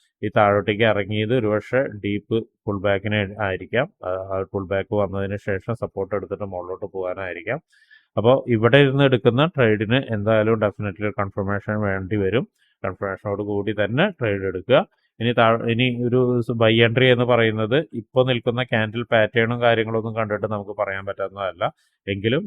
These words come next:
ബൈ എൻട്രി എന്ന് പറയുന്നത് ഇന്നലെ ക്രിയേറ്റ് ചെയ്ത ലോ അതിനെ ബ്രേക്ക് ചെയ്ത് വീണ്ടും ഒരു സപ്പോർട്ട് എടുക്കുകയാണെങ്കിൽ നമുക്ക് ധൈര്യമായിട്ട് ബൈ എൻട്രി വെക്കാം, വൺ അവറിൽ വെക്കാം. അങ്ങനെയാവുന്ന സമയം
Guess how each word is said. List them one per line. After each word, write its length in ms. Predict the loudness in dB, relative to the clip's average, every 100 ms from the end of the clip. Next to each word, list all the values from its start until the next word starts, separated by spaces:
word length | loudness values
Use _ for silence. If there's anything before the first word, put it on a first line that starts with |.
| -4
ബൈ 120 | -4
എൻട്രി 280 | -4 -4 -4
എന്ന് 160 | -4 -2 -2
പറയുന്നത് 420 | -4 -6 -4 -4
ഇന്നലെ 340 | -4 -6 -6
ക്രിയേറ്റ് 440 | -6 -4 -2 -4 -6
ചെയ്ത 240 | -4 -4 -2
ലോ 200 | -2 0 0 -2 _ _ _ -4
അതിനെ 220 | 0 2 2
ബ്രേക്ക് 400 | 2 0 0 -2
ചെയ്ത് 320 | 0 0 2 0 -2 -6
വീണ്ടും 640 | -4 -2 -4 -10 -2 -2 -2 -6
ഒരു 160 | -6 -2
സപ്പോർട്ട് 400 | -2 0 0 0
എടുക്കുകയാണെങ്കിൽ 640 | -2 0 0 0 -2 -6 -6
നമുക്ക് 260 | -6 -6 -2
ധൈര്യമായിട്ട് 500 | -2 0 -4 -4 -2
ബൈ 100 | -2 -4
എൻട്രി 260 | -8 -6
വെക്കാം, 380 | -6 -4 -2 -2 -4
വൺ 160 | -8 -8
അവറിൽ 260 | -10 -8
വെക്കാം. 360 | -10 -8 -8 -8 _ _ _ _
അങ്ങനെയാവുന്ന 580 | -4 0 2 2 2 0 0
സമയം 360 | 0 0 -4